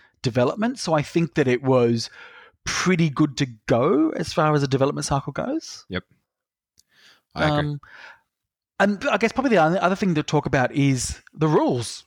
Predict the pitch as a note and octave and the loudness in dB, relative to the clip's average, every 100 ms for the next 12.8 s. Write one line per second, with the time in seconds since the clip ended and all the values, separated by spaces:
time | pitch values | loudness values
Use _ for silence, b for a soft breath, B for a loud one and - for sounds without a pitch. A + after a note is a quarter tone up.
0 | - B2 A#2+ B3 E4+ - b b b - | -2 0 0 -2 -6 -10 b b b -2
1 | C3+ C3 C3 C3 C3+ A2+ - _ D3 D3+ | 0 2 0 -2 -2 -4 -8 _ -6 -6
2 | D3+ F#3+ D#3 D3+ D3 C#3+ - B B B | 0 2 4 4 2 -2 -10 B B B
3 | B _ _ G3 G3+ G3+ F#3+ - - G3+ | B _ _ -4 0 -2 -2 -10 -6 -4
4 | A3+ A3+ F#3 E3+ F#3+ F#3 G3 A3+ G3+ E3+ | -2 0 0 2 2 2 2 2 0 -4
5 | - F3 E3+ D3+ - C#3 B2+ C#3+ C#3+ C#3 | -6 0 2 0 2 2 4 4 2 0
6 | C3 C3 D#3 E3+ C#3+ - C3 B2+ A2 A#2+ | 0 0 0 2 0 2 2 2 0 0
7 | A#2+ B2 A#2+ A2+ _ _ _ _ B2 A#2+ | 0 0 0 -4 _ _ _ _ -8 -2
8 | C3 B2+ A#2+ A#2+ A#2 B2 A#2 A2+ B3+ C#4 | 0 2 2 0 0 -4 -4 -4 -6 -10
9 | - b b _ D3+ D3 G#3+ A3 C#4+ - | -14 b b _ -4 0 2 2 0 0
10 | E3 B2+ B2 A#2 - - C#3 C#3 G#2 G2 | 2 2 2 0 -4 -4 -2 -2 -4 -8
11 | - _ - D3+ _ C#3 F#3 B2+ B2 A#2+ | -14 _ -6 -6 _ 0 0 -2 -2 0
12 | A#2+ - - A3 C4+ - - - | 0 -2 0 0 -2 -8 -10 -10